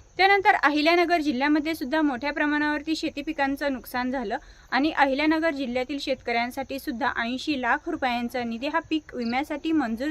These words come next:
झालेला आहे. आणि त्यानंतर शेतकरी मित्रांनो, कोल्हापूर जिल्ह्याचा विचार केला तर कोल्हापूर जिल्ह्यामध्ये सुद्धा ऐंशी लाख रुपयांचा निधी हा पीक विमा दोन हजार पंचवीस साठी मंजूर करण्यात आलेला आहे. सोलापूर जिल्ह्यामध्ये पंच्याहत्तर लाख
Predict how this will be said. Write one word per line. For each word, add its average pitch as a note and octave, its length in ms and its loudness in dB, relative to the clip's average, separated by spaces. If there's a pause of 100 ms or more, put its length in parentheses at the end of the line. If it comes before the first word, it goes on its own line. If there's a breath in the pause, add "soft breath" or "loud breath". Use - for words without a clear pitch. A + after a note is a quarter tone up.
झालेला G#3+ 360 -2
आहे. G3+ 200 0 (1000 soft breath)
आणि B3 100 0
त्यानंतर F4 400 4
शेतकरी E4 360 0
मित्रांनो, D4 400 4
कोल्हापूर D4 460 0
जिल्ह्याचा D4+ 460 -2
विचार C4 400 -2
केला G#3+ 200 -4 (360 loud breath)
तर F4 80 2
कोल्हापूर D#4 520 2
जिल्ह्यामध्ये D#4 520 2
सुद्धा D#4 380 -2
ऐंशी C#4 420 0
लाख A#3+ 280 2
रुपयांचा C4 560 -2
निधी B3+ 260 -2
हा D#4+ 140 -2
पीक E4 360 -6
विमा B3+ 340 0
दोन D#4 200 0
हजार C4+ 260 -2
पंचवीस B3 480 -8
साठी C#4 240 -6
मंजूर B3+ 360 -6
करण्यात A3 420 -4
आलेला G#3+ 300 -2
आहे. G#3 200 -4 (680 soft breath)
सोलापूर E4+ 400 4
जिल्ह्यामध्ये F4+ 520 4
पंच्याहत्तर D#4 560 0
लाख D4 240 6